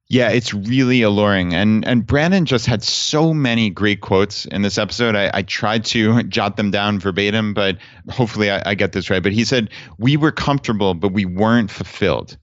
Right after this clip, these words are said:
And I knew there was more to life than what we were experiencing. And I wanted to give our family a chance to experience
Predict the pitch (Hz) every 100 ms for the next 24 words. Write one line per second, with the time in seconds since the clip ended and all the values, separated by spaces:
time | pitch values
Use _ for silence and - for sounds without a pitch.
0 | _ _ - 110 104 107 131 156 156 131
1 | 104 113 123 131 113 98 92 98 95 95
2 | 101 95 87 - 98 90 78 - 69 73
3 | 92 90 90 107 117 123 - 117 107 104
4 | - 98 98 92 - 95 92 98 90 -
5 | - 110 120 127 -